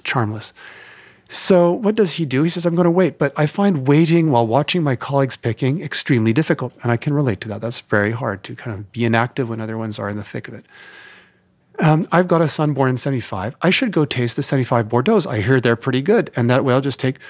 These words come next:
So he takes off for two weeks, um, just before harvest to go <laughs> taste the seventy-five Bordeaux's with a view of putting some in the cellar for me, which he did, and I'm very grateful for. So he picks two weeks after everyone's finished,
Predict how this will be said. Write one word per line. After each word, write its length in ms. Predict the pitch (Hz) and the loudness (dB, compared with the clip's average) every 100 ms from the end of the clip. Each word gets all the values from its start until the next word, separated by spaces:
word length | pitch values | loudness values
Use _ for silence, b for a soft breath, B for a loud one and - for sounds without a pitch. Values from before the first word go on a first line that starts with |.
| B | B
So 60 | - | -2
he 80 | |
takes 300 | 214 240 233 | 2 2 2
off 180 | 226 226 | 2 2
for 100 | - | 0
two 220 | 107 - | -4 -2
weeks, 380 | 101 104 - - - | -2 -2 -4 -12 -6
um, 340 | 208 135 127 120 B B | 0 2 2 -2 B B
just 220 | - 185 | -4 -2
before 300 | 147 - 135 | -4 -2 0
harvest 480 | 127 185 110 117 - B B B | 2 0 -2 -8 -14 B B B
to 100 | - | -8
go 140 | 151 143 | 0 0
<laughs> 140 | 135 | 0
taste 280 | - 135 - | -2 -2 -2
the 60 | 139 | -6
seventy-five 760 | - 127 117 123 123 127 107 | -2 -2 0 0 0 0 -2
Bordeaux's 320 | 107 123 196 127 | -2 -2 -2 -2
with 100 | 104 | -4
a 40 | |
view 200 | 101 110 | -4 -6
of 100 | 113 | -6
putting 220 | - 113 | -6 -6
some 160 | 113 107 | -4 -4
in 60 | |
the 80 | 101 | -4
cellar 240 | - 95 104 | -4 -4 -4
for 120 | - | -2
me, 200 | 190 147 | -2 0
which 180 | 107 - | -4 -6
he 100 | 101 | -6
did, 240 | 139 151 | -6 -6
and 120 | 208 120 | -6 -4
I'm 140 | 107 | -4
very 160 | 95 101 | -4 -4
grateful 380 | - - - | -2 -4 -4
for. 200 | 151 - 127 B B B B B B | -8 -8 -14 B B B B B B
So 120 | - | 0
he 120 | 175 190 | 2 4
picks 400 | 262 262 - - _ - | 0 -2 -6 -12 _ -2
two 160 | - | 4
weeks 280 | 196 180 - | 4 4 2
after 280 | 147 135 147 | 0 2 0
everyone's 500 | 131 131 127 110 - | 2 2 0 -2 -8
finished, 600 | - 123 110 170 - | -6 -2 -2 -2 -6